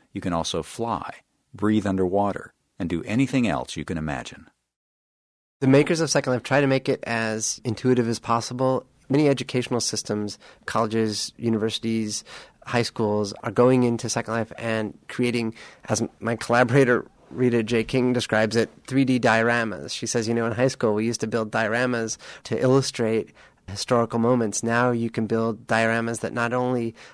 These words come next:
Speaker 2: are, are three D and photorealistic, but that other people from around the world can come and see and participate in."
Speaker 1: Joshua S. Fouts and Rita J. King know Second Life inside and out. In the physical world,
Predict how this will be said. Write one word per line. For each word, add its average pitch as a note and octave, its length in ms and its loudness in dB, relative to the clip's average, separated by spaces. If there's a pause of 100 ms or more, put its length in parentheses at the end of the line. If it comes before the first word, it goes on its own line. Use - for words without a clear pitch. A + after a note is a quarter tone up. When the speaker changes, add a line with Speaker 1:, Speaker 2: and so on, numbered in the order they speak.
(180)
Speaker 2:
are, G#2+ 460 2
are A2+ 200 -2
three C3+ 220 2
D B2 200 2
and A2+ 100 0
photorealistic, A#2 800 2
but A2+ 120 0
that A#2 120 0
other A#2+ 220 2
people B2 260 -2
from A2 160 -2
around A2+ 320 2
the A2 80 -2
world A#2 320 0
can G#2 140 -4
come A#2 180 0
and A2 100 0
see A2 200 -4
and A2 100 -2
participate A2 560 -4
in." F2 160 -8 (1160)
Speaker 1:
Joshua C#3 440 0
S. G2 220 -2
Fouts G2+ 480 0
and E2 160 -6
Rita G2 240 -2
J. E2+ 240 -2
King E2+ 480 -6
know F2 140 -6
Second G2+ 420 -2
Life F2+ 400 -2
inside F2 420 -6
and D2+ 140 -8
out. D#2 320 -12 (560)
In A2+ 80 0
the G#2 80 -2
physical D3 420 -2
world, C#2+ 440 -12